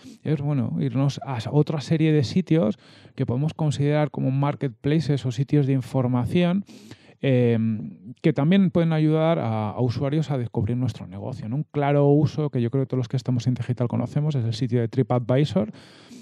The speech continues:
¿no? Que es un sitio al que recurrimos muchas veces cuando nos vamos de, de viaje a algún sitio para descubrir,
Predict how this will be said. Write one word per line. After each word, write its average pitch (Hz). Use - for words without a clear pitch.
¿no? 117
Que 110
es -
un 147
sitio 160
al 147
que 123
recurrimos 123
muchas 143
veces 160
cuando 104
nos 98
vamos 113
de, 113
de 110
viaje 110
a -
algún 120
sitio 185
para 156
descubrir, 113